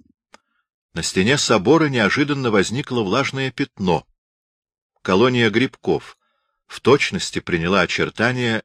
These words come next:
лица покойного. Notes and Queries. Восьмого февраля тысяча девятьсот второго года.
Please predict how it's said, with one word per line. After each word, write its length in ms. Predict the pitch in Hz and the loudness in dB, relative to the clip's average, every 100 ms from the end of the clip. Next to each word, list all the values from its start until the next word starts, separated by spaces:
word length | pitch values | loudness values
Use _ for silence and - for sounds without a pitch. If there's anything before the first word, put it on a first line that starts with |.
| - | -8
лица 480 | 80 76 - 98 92 | -8 -6 -4 -4 -4
покойного. 720 | 90 - 85 67 62 64 58 _ _ _ _ _ _ _ 76 | -8 -8 -6 -6 -8 -14 -16 _ _ _ _ _ _ _ -2
Notes 520 | 87 110 147 - - | 2 2 0 -6 -6
and 320 | 104 104 101 - _ _ _ | -2 -2 -4 -14 _ _ _
Queries. 600 | 107 98 78 67 - - _ _ _ _ _ _ - | 0 2 2 -2 -12 -14 _ _ _ _ _ _ -10
Восьмого 420 | 78 - 101 98 | -8 -4 -2 -2
февраля 540 | - 87 78 78 101 - _ | -2 -2 0 2 0 -2 _
тысяча 400 | 101 101 107 - | -8 -6 -6 -8
девятьсот 480 | 87 80 - 90 87 | -6 -6 -6 -6 -6
второго 420 | - 82 73 76 | -6 -6 -6 -6
года. 300 | 71 69 64 | -8 -10 -12